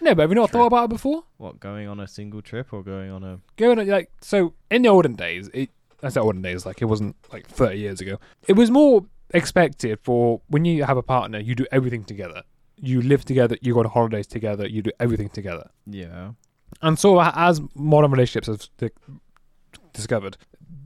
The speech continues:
Speaker 1: a lot of people have sort of separate trips now. They get, they go abroad on sort of their friends still, even though they're still partners, they still go abroad with their own friends.
Speaker 2: I think that's just because people are busier, so it's harder to organize, like, trips wherever. Like,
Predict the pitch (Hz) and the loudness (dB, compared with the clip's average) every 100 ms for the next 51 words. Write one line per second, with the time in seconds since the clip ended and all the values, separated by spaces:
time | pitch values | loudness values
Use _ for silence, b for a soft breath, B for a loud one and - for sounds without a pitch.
0 | - 165 165 180 151 139 131 - 147 110 | -2 0 2 4 4 4 2 2 0 0
1 | - 139 - - - 143 - 151 156 127 | 0 -2 -2 -6 -4 -4 -4 -4 -4 -6
2 | 117 120 117 117 104 117 117 117 113 110 | -8 -6 -2 -2 -2 -4 -2 -2 -4 -12
3 | 107 104 - 113 110 - 113 113 131 135 | -12 -12 -8 -6 -6 -8 -6 -4 -4 -6
4 | - 92 107 104 92 92 104 110 98 92 | -8 -10 -8 -8 -10 -12 -8 -8 -8 -12
5 | _ 101 98 98 - _ _ _ - 98 | _ -10 -10 -10 -16 _ _ _ -16 -14
6 | 92 98 95 98 98 196 415 440 415 - | -14 -14 -14 -14 -12 -12 -10 -8 -8 -6
7 | 220 214 175 175 - 160 160 120 - 104 | -6 -4 -6 -6 -6 -6 -4 -8 -10 -10
8 | 123 180 175 110 98 - 110 110 110 113 | -10 -8 -6 -6 -8 -8 -10 -10 -8 -6
9 | 143 135 123 107 120 131 110 110 104 107 | -6 -6 -8 -8 -8 -8 -8 -8 -8 -10
10 | 101 - _ - - 120 117 - 117 110 | -10 -14 _ -20 -10 -8 -8 -12 -10 -6
11 | 107 110 - - 113 - | -6 -8 -12 -12 -12 -12